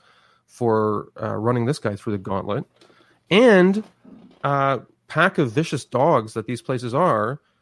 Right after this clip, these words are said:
uh, you had a couple of people who are running the place on an interim basis. And the way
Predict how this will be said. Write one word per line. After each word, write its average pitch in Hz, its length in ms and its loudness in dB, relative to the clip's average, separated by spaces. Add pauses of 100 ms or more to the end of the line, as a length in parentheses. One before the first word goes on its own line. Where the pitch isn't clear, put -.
(560)
uh, 127 300 -2
you 165 160 0
had 160 320 -2
a 143 40 -6
couple 175 300 -4
of 151 140 -6
people 151 600 -6
who 147 120 -4
are 127 160 0
running 160 280 0
the 156 60 -2
place 113 320 -4
on 117 100 0
an 113 80 -4
interim 135 420 -4
basis. 123 680 -6 (540)
And 135 380 2
the 123 140 -2
way 151 520 2